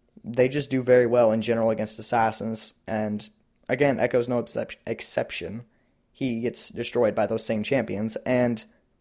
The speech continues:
he does well against immobile mages and A D carries, so I don't think Echo, I think if you tune down his numbers a little bit, I don't think he'll be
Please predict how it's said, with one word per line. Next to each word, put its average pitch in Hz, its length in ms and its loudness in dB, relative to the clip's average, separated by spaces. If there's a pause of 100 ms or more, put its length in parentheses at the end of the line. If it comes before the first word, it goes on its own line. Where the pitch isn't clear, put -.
(120)
he 107 140 -6
does 113 180 0
well 113 160 0
against 113 300 -6
immobile 117 300 -2
mages 120 540 -8 (120)
and 92 360 -10
A 113 100 -2
D 117 100 -4
carries, 113 500 0
so 127 500 4 (600)
I 139 80 2
don't 202 280 0
think 160 500 -2
Echo, 135 480 4 (1400)
I 147 60 -6
think 165 200 0
if 170 100 -4
you 151 120 -6
tune 143 260 -2
down 131 180 4
his 110 140 -4
numbers 117 320 0
a - 20 -2
little 135 160 2
bit, 135 140 4
I 120 80 2
don't 120 140 0
think 127 160 -4
he'll 127 100 2
be 117 320 0